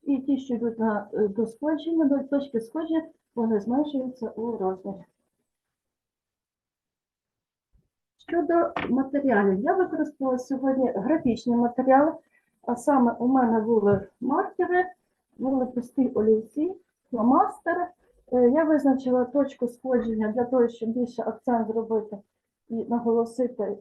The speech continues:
червоним кольором, лінію горизонту дала такого блакитного кольору. І так само, е, пам'ятаємо, що в нас є світло і тінь. Звідки паде світло, сонечко нам світить, є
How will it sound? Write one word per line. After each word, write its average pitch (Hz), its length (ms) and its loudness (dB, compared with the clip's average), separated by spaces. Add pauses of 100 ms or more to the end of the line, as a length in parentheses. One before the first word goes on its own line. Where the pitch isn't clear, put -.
червоним 247 600 -2
кольором, 370 460 -4 (360)
лінію 285 440 0
горизонту 262 680 -2
дала 220 260 0
такого 208 340 -10
блакитного 339 680 -6
кольору. 320 420 -2 (560)
І 330 120 -6
так 294 220 -8
само, 262 500 -2
е, 233 340 2
пам'ятаємо, 240 580 0
що 233 200 -12
в 233 40 -4
нас 208 380 -4
є 208 340 -2
світло 220 640 -6
і 220 140 -4
тінь. 208 500 -6 (1080)
Звідки 262 400 -4
паде 247 300 -2
світло, 233 720 -4 (280)
сонечко 220 420 -2
нам 208 200 -6
світить, 320 480 -4 (300)
є 349 320 0